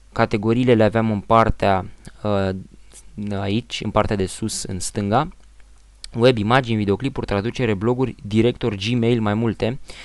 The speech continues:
Sunt curios cum arăta Google Traducere. Uh, de fapt, nu ne lasă să intrăm, din păcate.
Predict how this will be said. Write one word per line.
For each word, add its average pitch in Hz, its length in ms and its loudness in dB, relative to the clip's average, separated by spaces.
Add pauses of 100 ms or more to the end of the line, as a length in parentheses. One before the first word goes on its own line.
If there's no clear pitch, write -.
(320)
Sunt 120 160 -6
curios 127 200 -6
cum 131 140 -6
arăta 117 300 0
Google 110 280 -2
Traducere. 104 840 0 (200)
Uh, 107 240 -6
de - 60 -8
fapt, 104 200 -4
nu 107 240 -4
ne 98 140 -2
lasă 92 500 -4
să - 160 -10
intrăm, 95 420 -6
din 92 120 -8
păcate. - 560 -6